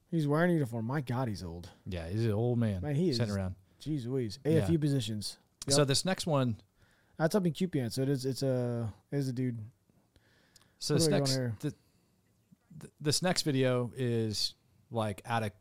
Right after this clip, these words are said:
Speaker 2: Kupiansk, and it's a bunch of civilians that are refusing to leave. Some of them have no place to go.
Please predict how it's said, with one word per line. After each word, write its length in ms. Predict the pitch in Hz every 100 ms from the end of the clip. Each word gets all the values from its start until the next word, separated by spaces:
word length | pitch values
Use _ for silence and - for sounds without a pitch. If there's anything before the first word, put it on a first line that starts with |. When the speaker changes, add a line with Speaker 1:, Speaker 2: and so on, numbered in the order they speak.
| -
Speaker 2:
Kupiansk, 460 | 120 98 95 -
and 80 | 113
it's 160 | 107 110
a 60 |
bunch 180 | 98 135
of 60 | 147
civilians 360 | 117 110 107 98
that 80 | 95
are 20 |
refusing 380 | 92 104 95 90
to 80 |
leave. 280 | 80 87 71 - - - -
Some 200 | - 151
of 60 | 175
them 100 | 151
have 160 | 127
no 120 | 113 110
place 220 | 104 -
to 80 | -
go. 220 | - -